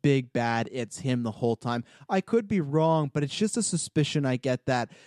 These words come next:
'cause we've heard rumors of Sc-, well, not Sc-, Scarlet Witch is confirmed, but we've heard rumors of Nightmare and some other characters. So it just feels like it's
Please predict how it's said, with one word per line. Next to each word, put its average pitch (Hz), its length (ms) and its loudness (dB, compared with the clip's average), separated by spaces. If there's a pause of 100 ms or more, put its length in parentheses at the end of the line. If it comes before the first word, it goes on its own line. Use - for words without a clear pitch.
(120)
'cause 165 120 4
we've 165 180 4
heard 220 320 -2
rumors 170 500 4
of 127 220 2
Sc-, - 180 -12
well, 135 200 0
not 135 180 0
Sc-, - 160 -16
Scarlet 165 340 2
Witch 147 140 2
is 139 140 -4
confirmed, 151 360 0
but 147 60 -2
we've 143 180 0
heard 180 220 2
rumors 165 260 2
of 127 120 0
Nightmare 139 580 0
and 139 220 -4
some 120 240 -2
other 135 240 2
characters. 131 460 -2
So 151 80 0
it 139 40 -2
just 226 220 -4
feels 247 160 -2
like 180 180 0
it's 101 100 0